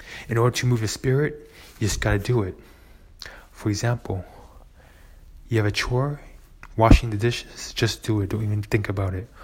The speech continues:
Once you do it, you get yourself in momentum, motivation. After that, grab a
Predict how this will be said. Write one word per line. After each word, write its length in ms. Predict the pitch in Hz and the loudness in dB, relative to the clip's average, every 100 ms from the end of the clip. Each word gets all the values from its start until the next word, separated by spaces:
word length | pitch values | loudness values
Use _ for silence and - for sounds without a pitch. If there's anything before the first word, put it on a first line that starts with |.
| - - | -18 -4
Once 180 | 117 - | -2 0
you 80 | 117 | -2
do 220 | 120 123 | 0 -2
it, 60 | 131 | -2
you 20 | |
get 260 | - 113 | -4 -4
yourself 400 | 110 101 - 110 | -2 -2 -2 -2
in 240 | - 110 101 - - - - - - - | -2 -4 -4 -10 -16 -18 -20 -20 -14 0
momentum, 680 | 110 101 117 113 104 92 90 - | 2 4 2 0 -6 -8 -10 -6
motivation. 680 | 110 107 101 113 113 - 95 92 - - - - - | 0 0 2 0 0 -4 -6 -4 -2 -4 -10 -6 -4
After 180 | 107 | -2
that, 360 | 107 117 139 - - - - - - - - - | 0 0 -2 4 8 8 6 2 -2 -14 -20 -2
grab 260 | 110 101 | 0 2
a 140 | 104 | -2